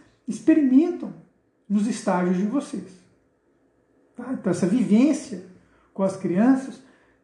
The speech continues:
permitem a vocês verem na prática isso que vocês estão estudando, os aspectos teóricos do desenvolvimento infantil.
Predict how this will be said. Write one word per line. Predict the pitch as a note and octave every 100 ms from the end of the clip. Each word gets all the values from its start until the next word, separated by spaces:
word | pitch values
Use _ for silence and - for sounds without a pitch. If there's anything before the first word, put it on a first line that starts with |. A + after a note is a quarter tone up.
| _ - - -
permitem | A#3+ A3 B3 F4 D#4+ A#3
a |
vocês | F#3 - C4+ G#3
verem | A3 G3+ G3
na | A#3 -
prática | - B3+ E4+ E4+ - - F#3 D#3+ C#3+ _ _ _ _ -
isso | B3+ -
que | C4
vocês | C4 C4+ B3+
estão | - B3+
estudando, | - C#4 G#3+ A3 A3 - - _ _ - - - - G#3 - -
os | C4 F#3+ F3+
aspectos | G3 - A#3 -
teóricos | - C#4 G#3+ C4+ - G3
do | F#3+
desenvolvimento | F3+ F#3+ F3+ F#3 F3+ G#3
infantil. | - A3+ -